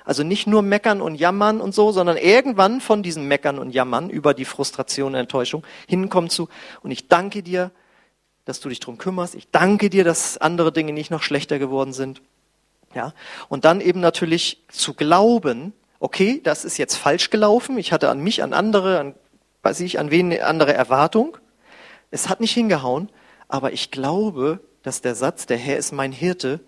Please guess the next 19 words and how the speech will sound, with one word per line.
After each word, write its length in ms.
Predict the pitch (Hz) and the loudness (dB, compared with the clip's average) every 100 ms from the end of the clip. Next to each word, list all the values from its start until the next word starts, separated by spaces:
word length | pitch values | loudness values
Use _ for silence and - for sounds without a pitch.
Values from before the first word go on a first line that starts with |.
| _ _ _ _ _ | _ _ _ _ _
mir 160 | 127 | -10
wird 180 | 135 127 | -6 -6
nichts 540 | 139 208 - - - - | -2 0 2 0 0 0
mangeln', 480 | 135 131 127 170 - | -2 -4 -8 -10 2
immer 260 | 196 240 208 | 4 4 2
noch 280 | 131 - - | 0 -10 -8
gilt.“ 400 | 131 123 196 - _ _ _ _ | -6 -6 -10 -16 _ _ _ _
Das 200 | 143 - | -6 2
heißt, 220 | 175 196 | 2 2
das, 140 | 180 - | -2 0
was 140 | 175 | -4
ich 120 | 180 | -2
jetzt 180 | 170 - | -4 -4
hier 140 | 170 | -4
verpasst 460 | 160 151 - 180 - | -4 -6 -4 -4 2
habe 240 | 185 170 | 2 2
und 140 | 180 160 | 0 -4
so 100 | 160 | 2
weiter, 380 | 147 165 160 | 4 4 0